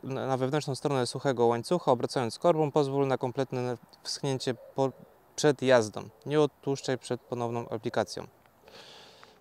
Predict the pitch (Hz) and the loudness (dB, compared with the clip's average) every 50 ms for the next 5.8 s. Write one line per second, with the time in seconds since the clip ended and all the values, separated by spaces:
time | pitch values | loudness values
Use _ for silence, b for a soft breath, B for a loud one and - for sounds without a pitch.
0 | B _ - - 117 101 - - - - - - - 143 156 165 165 165 151 - | B _ 4 6 6 6 4 -2 -14 -20 -12 -2 2 4 6 6 6 4 2 -2
1 | _ - 190 180 170 151 147 156 147 - - 143 - 135 123 113 117 139 - - | _ 0 2 4 4 4 6 4 4 4 2 2 4 4 4 4 0 0 2 2
2 | 190 - 170 160 - - 160 156 - - 165 147 143 131 - - - _ - 139 | 4 4 2 4 6 6 6 6 6 6 6 6 4 4 0 -10 -20 _ 0 4
3 | 160 165 - 156 143 147 160 160 - - - 147 147 143 - _ _ _ _ _ | 4 6 6 4 2 0 -2 -4 -2 4 6 8 8 8 6 _ _ _ _ _
4 | _ _ _ _ _ _ _ _ _ _ _ _ _ - 120 120 - - - 160 | _ _ _ _ _ _ _ _ _ _ _ _ _ -8 -8 -6 2 6 6 8
5 | 147 135 131 147 143 131 - - - 143 - _ - 151 143 139 | 8 6 4 0 0 -2 0 0 0 0 0 _ 2 2 2 2